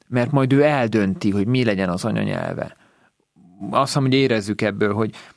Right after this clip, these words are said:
hogy igenis a hitünk egy nagyon mély, alapvető réteg is. Persze, meg lehet tanulni tizennyolc éves fejjel is egy nyelvet. El is lehet érni benne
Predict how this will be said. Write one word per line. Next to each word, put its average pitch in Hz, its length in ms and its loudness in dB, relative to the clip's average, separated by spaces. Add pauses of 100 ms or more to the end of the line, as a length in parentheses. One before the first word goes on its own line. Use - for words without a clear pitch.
(120)
hogy - 260 -2
igenis 120 420 0
a - 120 -2
hitünk 147 520 0 (220)
egy 90 160 -6
nagyon 135 360 2
mély, 117 280 2
alapvető 113 560 -2
réteg 110 340 -2
is. 165 180 -4 (200)
Persze, 123 580 0 (280)
meg 190 260 2
lehet 107 220 -2
tanulni 117 420 0
tizennyolc 87 580 0
éves 95 260 0
fejjel 98 320 -2
is 95 180 -2
egy 95 100 -2
nyelvet. 85 600 -2 (1200)
El 175 160 -2
is 151 240 0
lehet 151 300 0
érni 135 340 2
benne 110 520 0